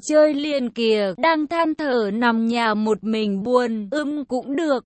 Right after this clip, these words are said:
Vậy giờ mình đi hả? Ờ, vậy ăn nhanh đi, nè, ăn phụ Hân với, ế từ từ, nhỏ chút gần hết dĩa đồ ăn của nhỏ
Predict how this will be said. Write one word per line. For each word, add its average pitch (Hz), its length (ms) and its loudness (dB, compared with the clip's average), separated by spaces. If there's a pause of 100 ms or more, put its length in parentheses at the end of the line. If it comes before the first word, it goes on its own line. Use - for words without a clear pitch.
(400)
Vậy 220 360 0
giờ 226 320 2
mình 220 420 0
đi 320 160 0
hả? 202 480 0
Ờ, 226 320 0
vậy 277 220 0
ăn 311 320 0
nhanh 302 400 -2
đi, 320 400 -2
nè, 240 400 0
ăn 302 220 0
phụ 277 180 -2
Hân 285 480 0
với, 220 560 -2
ế 220 340 2
từ 240 260 -2
từ, 214 440 -2
nhỏ 294 320 0
chút 339 240 -8 (140)
gần 262 220 2
hết 302 280 -2
dĩa 226 440 -6
đồ 269 300 6
ăn 320 360 0
của 311 220 2
nhỏ 226 360 0